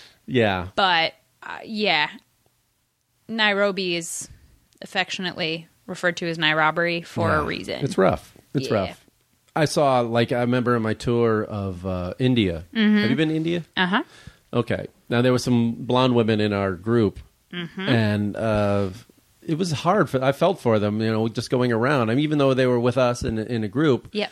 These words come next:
Speaker 1: just the stares and the, uh, you know, the attention was really creepy.
Speaker 2: I had a
Speaker 1: And it
Speaker 2: real
Speaker 1: was
Speaker 2: rough time in India, and I was traveling with my partner, Todd, and it was,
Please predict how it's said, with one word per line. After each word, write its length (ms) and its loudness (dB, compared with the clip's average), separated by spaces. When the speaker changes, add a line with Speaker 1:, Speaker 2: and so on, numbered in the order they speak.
Speaker 1:
just 220 0
the 80 4
stares 560 4
and 160 4
the, 320 2
uh, 340 -2
you 160 -4
know, 60 0
the 120 -2
attention 760 2
was 240 -2
really 260 0
creepy. 500 -2
Speaker 2:
I 120 0
had 80 0
a 40 -2
Speaker 1:
And 80 -2
it 20 -2
Speaker 2:
real 140 2
Speaker 1:
was 80 0
Speaker 2:
rough 180 -2
time 260 -10
in 120 -10
India, 280 -8
and 220 0
I 80 4
was 100 -2
traveling 480 -2
with 220 -4
my 260 2
partner, 480 0
Todd, 480 -2
and 300 -4
it 140 -14
was, 180 -14